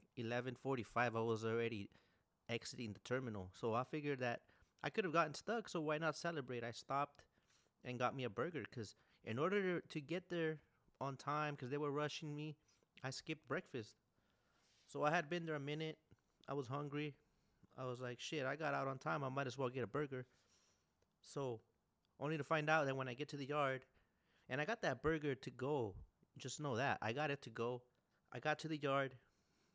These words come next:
and the, the boss, he asked me for the keys. So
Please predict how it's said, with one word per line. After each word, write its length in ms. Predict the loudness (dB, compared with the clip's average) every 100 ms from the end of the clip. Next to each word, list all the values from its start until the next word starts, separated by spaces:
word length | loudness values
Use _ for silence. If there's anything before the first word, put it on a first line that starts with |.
| _ _
and 240 | -4 -2 0
the, 320 | 0 0 -4 -10 -20 _ -4
the 100 | 0
boss, 380 | 2 2 0 -2
he 160 | 2
asked 220 | 2 0
me 80 | -4
for 140 | -6 -6
the 80 |
keys. 460 | -8 -12 -12 -14 -20 _ -20 -20 -14
So 300 | -8 -6